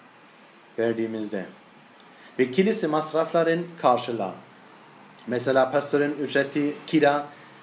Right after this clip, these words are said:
etkinlikler ve, ve benzer şeyler. Mesela biz Hangout Kafesi'nde buluşuyorsak, aa, kira veriyoruz. Ve bu kira kim veriyor?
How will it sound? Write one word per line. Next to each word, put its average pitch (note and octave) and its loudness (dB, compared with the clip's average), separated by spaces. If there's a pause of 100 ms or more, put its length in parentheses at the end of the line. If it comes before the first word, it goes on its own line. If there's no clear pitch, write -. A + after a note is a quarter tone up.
(100)
etkinlikler C3 -4
ve, A2+ -2
ve A2+ -2
benzer A2+ 0
şeyler. G#2 -2
Mesela C3+ 2 (280)
biz E3 -2 (100)
Hangout D3+ 0
Kafesi'nde D3 -2
buluşuyorsak, D#3 0 (320)
aa, B2 2 (600)
kira - 0
veriyoruz. A2+ -2 (140)
Ve A#2+ -2
bu C3+ -6
kira C#3+ 2 (800)
kim D#3+ 0
veriyor? F3 4